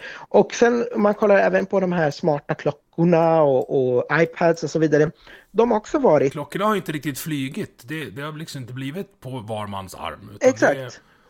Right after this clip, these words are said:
Speaker 1: Och de, de har ju inte heller utvecklats supermycket. Alltså, de har ju blivit bättre, eh, och så. Och, men, men liksom sen tjugohundrasjutton så har det inte hänt jättemycket på den fronten.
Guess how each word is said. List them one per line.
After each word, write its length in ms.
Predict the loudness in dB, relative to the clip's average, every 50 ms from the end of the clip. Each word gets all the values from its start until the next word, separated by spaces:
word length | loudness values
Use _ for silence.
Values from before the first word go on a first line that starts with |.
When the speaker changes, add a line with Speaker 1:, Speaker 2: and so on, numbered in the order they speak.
| _ _ 2
Speaker 1:
Och 120 | 2 6
de, 400 | 6 6 4 4 0 -2 -2 0 2
de 160 | 2 4 4
har 80 | 4 2
ju 100 | 4 2
inte 160 | 2 2 4
heller 300 | 4 4 2 2 2 2 2 2
utvecklats 580 | 2 2 -2 -4 -4 -8 -10 -10 -10 -16 -18
supermycket. 640 | -8 0 0 0 0 0 -10 -10 -12 _ -12 -14 -8 -4
Alltså, 200 | -2 2 2 4
de 180 | 4 4 4
har 120 | 4 4 4
ju 80 | 4
blivit 280 | 4 4 4 4 2 0
bättre, 480 | 0 -2 -2 -2 -4 0 0 0 0 -2 _ _ _ -4
eh, 180 | -2 0 2 2
och 160 | 0 -2 -2
så. 180 | 0 0 0 0 -2 -14 -20 -20 -20 _ 2
Och, 580 | 6 6 8 8 8 8 8 6 6 4 4
men, 200 | 2 2 2 2
men 260 | 0 0 0 2 2
liksom 260 | 2 0 -2 -2 -4 -2
sen 180 | 0 -2 -2
tjugohundrasjutton 840 | 0 -2 0 2 2 2 2 2 0 0 0 -2 -2 -2 -4 -4 0
så 100 | 2 2
har 80 | 2 2
det 40 |
inte 140 | 2 -2 0
hänt 180 | 0 0 0 2
jättemycket 460 | 0 -2 0 -4 -8 -8 -6 -8 -8
på 60 | -6
den 160 | -6 -6 -8
fronten. 380 | -8 -10 -10 -12 -8 -10 -10